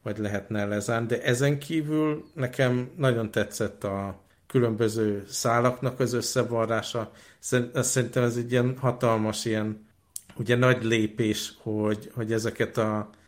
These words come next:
eddig külön franchise-ba levő világokat, karaktereket, színészeket behúzták a, az M C U világába. Szerintem ez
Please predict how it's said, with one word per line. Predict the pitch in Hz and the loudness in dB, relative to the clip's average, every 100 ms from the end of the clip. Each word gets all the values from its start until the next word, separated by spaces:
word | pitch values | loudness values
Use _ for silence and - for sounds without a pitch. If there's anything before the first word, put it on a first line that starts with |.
| _ _ | _ _
eddig | 127 120 123 - | -2 0 -2 0
külön | 139 131 127 123 | 4 6 4 0
franchise-ba | - 123 123 120 123 120 113 120 117 | 0 2 2 2 0 2 0 0 2
levő | 117 117 123 117 117 113 - _ 151 117 | 2 0 0 0 0 -2 -8 _ -12 0
világokat, | 123 117 110 110 110 - 113 110 - | 2 4 2 0 -4 0 2 2 0
karaktereket, | 123 113 104 - 110 107 - 110 104 | -2 0 -2 -4 -4 -2 -4 -4 -4
színészeket | - - 110 107 - 113 - 107 - _ _ | -8 -6 -4 -4 -4 -6 -6 -6 -8 _ _
behúzták | - 123 - 107 107 - 107 98 - - | 0 0 0 -4 -6 -2 -2 -2 -8 -6
a, | 117 101 104 - - | -4 -4 -6 -10 -12
az | 120 107 | -8 -4
M | 104 | -4
C | 104 - | -4 -4
U | 107 104 104 110 120 | -2 -2 -4 -6 -4
világába. | 107 98 95 98 107 | -2 -2 -4 -6 -4
Szerintem | 123 113 127 | -4 -2 0
ez | 117 - | -2 -4